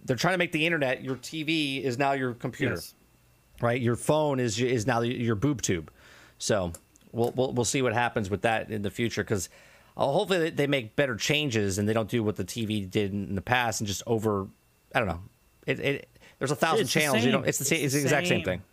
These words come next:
Speaker 2: It's the same. Same. The difference being that instead of paying for the channels,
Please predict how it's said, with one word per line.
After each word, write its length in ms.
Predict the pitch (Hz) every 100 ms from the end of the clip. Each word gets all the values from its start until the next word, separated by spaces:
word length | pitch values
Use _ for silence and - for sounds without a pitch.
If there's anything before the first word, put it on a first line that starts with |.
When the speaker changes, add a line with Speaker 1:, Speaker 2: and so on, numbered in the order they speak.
| _
Speaker 2:
It's 180 | 131 -
the 60 | 131
same. 720 | - 131 131 131 127 113 95 _ _ _ _ _ _
Same. 320 | - 113 104 - _ _ _ -
The 100 | 131
difference 540 | 170 175 180 175 143
being 420 | 139 156 160 156
that 240 | 139 135 -
instead 460 | 127 - - 147
of 160 | 147 -
paying 420 | 147 147 143 143
for 220 | - 139
the 100 | 123
channels, 540 | 107 139 135 135 123